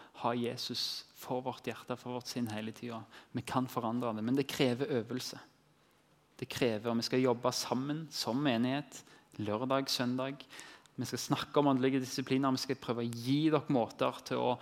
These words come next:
utøve stillhet, bønn, faste, bibellesning, det å bli i han. En åndelig øvelse. Og vi skal se lenge, og vi skal se mye,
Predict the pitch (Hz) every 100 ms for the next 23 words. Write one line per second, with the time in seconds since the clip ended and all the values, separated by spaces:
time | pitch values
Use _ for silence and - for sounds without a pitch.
0 | - - - - 151 151 151 131 123 -
1 | 143 135 139 131 131 - - 123 131 131
2 | - 131 117 - 127 120 123 127 123 120
3 | 117 - 123 123 120 120 117 123 123 127
4 | 131 123 120 117 123 123 - _ _ _
5 | _ _ _ _ _ _ - - - _
6 | _ _ _ _ _ _ 123 127 123 107
7 | 113 117 107 117 - 123 - - - _
8 | _ - 117 117 127 - 131 131 117 101
9 | 123 120 - - - - 120 - - 123
10 | 123 120 98 107